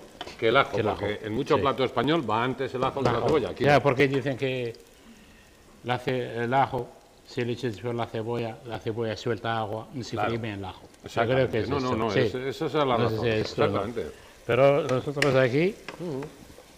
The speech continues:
Speaker 2: sí, sofrimos muy bien y ahora
Speaker 1: Perfecto.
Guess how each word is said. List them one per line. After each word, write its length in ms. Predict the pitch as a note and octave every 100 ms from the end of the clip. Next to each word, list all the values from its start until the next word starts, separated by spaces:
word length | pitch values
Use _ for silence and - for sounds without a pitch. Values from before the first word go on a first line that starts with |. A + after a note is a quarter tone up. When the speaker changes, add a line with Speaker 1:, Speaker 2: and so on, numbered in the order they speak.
| - - - - - -
Speaker 2:
sí, 200 | - A2+
sofrimos 400 | - G#2+ C#3 C#3
muy 80 | C3
bien 360 | A#2 D3 G3+ C4 -
y 40 | A#2+
ahora 360 | B2 D3 E3 - - - - - - - - - - - - -
Speaker 1:
Perfecto. 480 | - C#3+ - B2